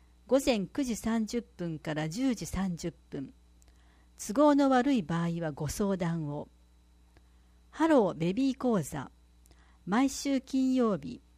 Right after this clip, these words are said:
午前十時から十時四十五分。受付、午前九時三十分から九時五十分。いずれも対象、妊婦。持ち物、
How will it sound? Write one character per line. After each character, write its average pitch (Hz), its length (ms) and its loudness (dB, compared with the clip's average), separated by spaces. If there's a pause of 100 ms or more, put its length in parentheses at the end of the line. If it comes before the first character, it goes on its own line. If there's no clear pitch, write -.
(200)
午 254 180 2
前 226 220 2
十 233 280 0
時 180 160 -10
か 156 160 -6
ら 143 200 -8
十 254 300 0
時 170 140 -6
四 214 260 0
十 147 240 -8
五 180 160 -4
分。 151 260 -8 (880)
受 262 240 2
付、 - 440 -4 (500)
午 269 180 4
前 214 200 2
九 294 160 -4
時 240 120 -2
三 214 320 -2
十 233 140 -4
分 170 380 -8
か 143 160 -8
ら - 160 -10 (100)
九 302 140 -4
時 269 140 -4
五 160 140 -4
十 196 200 -6 (180)
分。 - 240 -8 (1000)
い 175 80 -4
ず 277 180 -4
れ 277 120 6
も 254 160 2
対 262 300 2
象、 226 480 2 (400)
妊 226 260 2 (100)
婦。 - 200 -8 (1120)
持 180 100 0
ち - 180 -2
物、 196 400 0